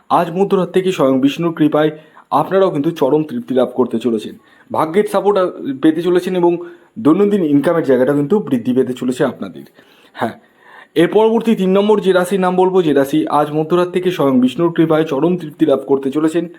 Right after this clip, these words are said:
সেটি হচ্ছে মেষ রাশি। মেষ রাশির জাতক বা জাতিকা আপনি হলে আজ মধ্যরাত থেকে স্বয়ং বিষ্ণুর কৃপায় চরম তৃপ্তি লাভ করতে চলেছেন আপনারা। অর্থাৎ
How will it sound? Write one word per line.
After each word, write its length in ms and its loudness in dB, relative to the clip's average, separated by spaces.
সেটি 280 0
হচ্ছে 380 -2
মেষ 320 2
রাশি। 300 -2
মেষ 260 0
রাশির 300 0
জাতক 300 0
বা 280 4
জাতিকা 400 0
আপনি 200 -2
হলে 180 2
আজ 240 0
মধ্যরাত 400 -2
থেকে 360 0
স্বয়ং 320 0
বিষ্ণুর 320 0
কৃপায় 340 2
চরম 320 2
তৃপ্তি 300 -4
লাভ 240 2
করতে 240 0
চলেছেন 340 0
আপনারা। 400 -6
অর্থাৎ 380 -2